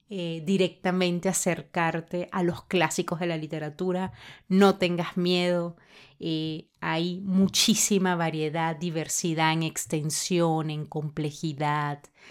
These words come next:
en contextos históricos. Eh, y además,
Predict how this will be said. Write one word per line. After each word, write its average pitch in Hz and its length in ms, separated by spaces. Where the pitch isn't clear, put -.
en 165 200
contextos 165 800
históricos. 156 1160
Eh, 170 500
y 202 200
además, 180 720